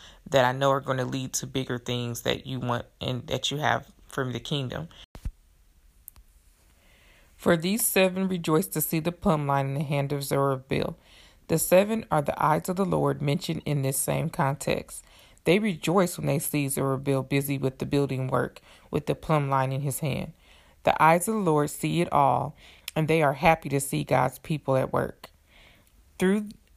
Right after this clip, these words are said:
though this work was empowered by the Spirit of God, Zerubbabel still needed his plumb line. He still needed to get to work. God could have given Zerubbabel a shortcut and instantly miraculously finished the work.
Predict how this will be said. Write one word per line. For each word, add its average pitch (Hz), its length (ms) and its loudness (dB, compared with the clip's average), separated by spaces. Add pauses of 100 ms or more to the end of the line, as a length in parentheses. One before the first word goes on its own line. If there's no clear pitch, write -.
though 170 260 6
this 208 320 0
work 160 460 0
was 151 180 0
empowered 170 460 4
by 147 140 4
the 139 80 -2
Spirit 151 340 -2
of 156 140 -4
God, 127 340 2 (420)
Zerubbabel 165 640 2
still 208 340 2
needed 151 420 -2 (100)
his 156 260 -2
plumb 165 320 0
line. 120 320 -4 (480)
He 202 160 4
still 214 320 2
needed 165 280 -2
to 147 100 0
get 135 220 -2
to 147 80 -4
work. 165 420 -2 (340)
God 202 280 6
could 262 140 0
have 233 120 0
given 160 280 2
Zerubbabel 147 640 0
a 143 100 -4
shortcut 175 500 0
and - 160 -4
instantly 170 460 0
miraculously 147 640 -2
finished 143 440 -4
the 131 100 -2
work. 147 380 -2